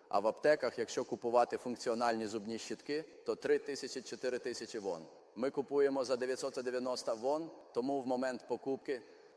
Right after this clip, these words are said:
і використання споживач отримує вигоду.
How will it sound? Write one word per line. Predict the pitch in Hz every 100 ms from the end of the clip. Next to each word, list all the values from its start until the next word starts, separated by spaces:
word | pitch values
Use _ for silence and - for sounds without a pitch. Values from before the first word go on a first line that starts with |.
| - - -
і | 117
використання | 113 131 120 - 135 131
споживач | 113 120 107 123 123
отримує | 110 - 123 123 113
вигоду. | 110 90 85 87